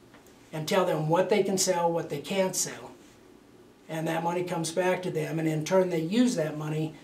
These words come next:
to lock you and me, the public, out of our public lands. So just something to think about when next time you're going to a visitor center.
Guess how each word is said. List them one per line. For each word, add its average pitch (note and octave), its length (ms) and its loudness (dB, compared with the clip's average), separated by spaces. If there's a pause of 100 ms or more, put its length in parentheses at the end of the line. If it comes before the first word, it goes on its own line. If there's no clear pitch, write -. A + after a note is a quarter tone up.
(120)
to F#3+ 80 0
lock F3 280 2
you A3 300 2
and A#3 100 4
me, D#3 360 0 (120)
the D#3+ 80 -6
public, - 540 4 (540)
out F3+ 260 2
of D3+ 80 -2
our D#3 140 2
public D3+ 360 -4
lands. D3 440 -8 (760)
So B3+ 160 4
just C#4 180 4
something A#3 260 2
to F#3+ 80 -2
think B3+ 300 4
about D3 400 -4
when D#3 220 -4
next F#3 260 0
time G3 220 0
you're F3+ 80 0
going F#3+ 240 2
to F#3 100 2
a F3+ 60 0
visitor F3+ 380 2
center. C#3 420 -6